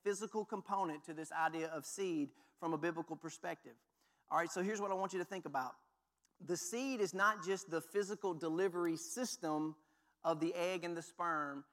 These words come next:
the chromosomes, twenty-three chromosomes from the mother, twenty-three from the father. We combine those, the forty-six chromosomes, create a new human being.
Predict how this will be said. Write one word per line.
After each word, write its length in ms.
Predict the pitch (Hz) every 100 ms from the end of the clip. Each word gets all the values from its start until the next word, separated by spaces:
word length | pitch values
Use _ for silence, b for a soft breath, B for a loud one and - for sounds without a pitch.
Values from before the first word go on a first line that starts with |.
| b b
the 60 | 151
chromosomes, 880 | - 202 208 214 196 190 190 190 -
twenty-three 400 | 165 214 220 220
chromosomes 760 | - 202 196 202 190 185 170 -
from 160 | 165 156
the 60 |
mother, 280 | 160 170 165
twenty-three 460 | 160 214 214 202 190
from 160 | 180
the 80 | 165
father. 420 | - 165 160 160 - B -
We 100 | 160
combine 420 | 175 160 202 202
those, 200 | 190 - - 180
the 180 | 165
forty-six 500 | 151 196 202 196 202
chromosomes, 560 | - 190 175 165 165 165
create 300 | - 170 151
a 40 |
new 200 | 151 185
human 340 | 196 202 190 165
being. 380 | 170 165 156